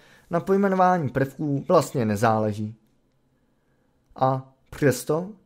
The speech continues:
tím, že jsme si místo přirozených čísel vzali jinou spočetnou množinu, počátečních úseků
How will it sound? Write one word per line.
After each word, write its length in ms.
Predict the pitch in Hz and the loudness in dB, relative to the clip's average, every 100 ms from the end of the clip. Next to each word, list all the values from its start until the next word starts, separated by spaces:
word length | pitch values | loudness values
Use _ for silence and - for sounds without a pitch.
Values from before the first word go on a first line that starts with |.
| _ _ | _ _
tím, 260 | - 208 214 | -8 0 0
že 200 | 185 185 | 0 -2
jsme 240 | 175 175 | -4 -4
si 240 | 165 180 170 | -4 -4 -6
místo 300 | 151 143 - | -6 -4 -4
přirozených 720 | 139 - 151 147 160 170 147 - | -4 -2 0 2 0 -2 -6 -8
čísel 520 | 113 104 131 131 139 - _ _ _ | -12 -10 -8 -8 -10 -16 _ _ _
vzali 420 | 131 147 143 139 - | -2 2 2 0 -4
jinou 420 | 123 135 127 123 | 0 2 2 0
spočetnou 500 | 139 - 143 156 151 | -4 -4 -2 -2 -4
množinu, 560 | 104 95 98 127 147 143 _ _ _ _ _ | -6 -6 -6 -6 -8 -12 _ _ _ _ _
počátečních 720 | 262 254 233 202 190 160 131 | -4 2 2 2 -2 -4 -4
úseků 560 | 160 147 180 170 165 156 | -6 -4 -4 -2 -4 -6